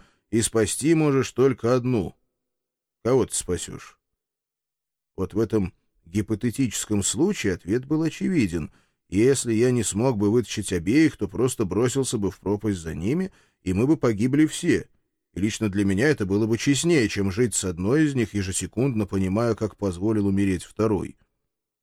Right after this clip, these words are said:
«Идите за мной!» — не оборачиваясь, бросил Бородатый. «Ничему не удивляйтесь, ничего не бойтесь, вас пропустят. Только ради бога, не надо ни на что бурно реагировать».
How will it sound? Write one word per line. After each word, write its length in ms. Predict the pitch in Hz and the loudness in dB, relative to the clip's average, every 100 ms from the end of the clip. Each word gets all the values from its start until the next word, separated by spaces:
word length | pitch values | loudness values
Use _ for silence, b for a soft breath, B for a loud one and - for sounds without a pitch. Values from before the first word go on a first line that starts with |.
| _ _ _ _ _ _ | _ _ _ _ _ _
«Идите 520 | 101 85 123 165 170 | -4 -2 -2 0 2
за 120 | 135 | 2
мной!» — 460 | 147 120 117 110 92 _ _ _ | 2 2 2 2 0 _ _ _
не 120 | 87 92 | -6 -4
оборачиваясь, 640 | 87 95 90 - 95 85 | -2 -2 -4 -4 -6 -4
бросил 360 | 98 90 92 | -4 -4 -6
Бородатый. 580 | 85 95 87 82 76 76 - _ - | -6 -4 -4 -6 -10 -16 -20 _ 0
«Ничему 360 | 135 135 131 110 | 2 2 2 0
не 80 | |
удивляйтесь, 640 | 101 90 101 220 196 127 - | 0 0 0 0 0 -6 -4
ничего 280 | 107 120 | 0 2
не 100 | 110 | 2
бойтесь, 400 | 107 196 101 101 | 2 2 2 0
вас 200 | 110 139 | 0 0
пропустят. 560 | - 117 104 101 104 - b b | 0 -2 0 0 -2 -4 b b
Только 240 | 123 123 | 0 2
ради 260 | 247 269 196 | 4 4 2
бога, 360 | 143 147 127 143 | 2 2 2 0
не 140 | 190 | 0
надо 360 | 254 277 220 190 | 0 0 2 2
ни 120 | 180 | 2
на 180 | 170 156 | 0 0
что 380 | - - 254 | -2 0 0
бурно 400 | 165 143 190 165 | 2 4 4 4
реагировать». 800 | 151 131 104 98 90 85 80 - | 2 4 2 -2 -4 -6 -6 -8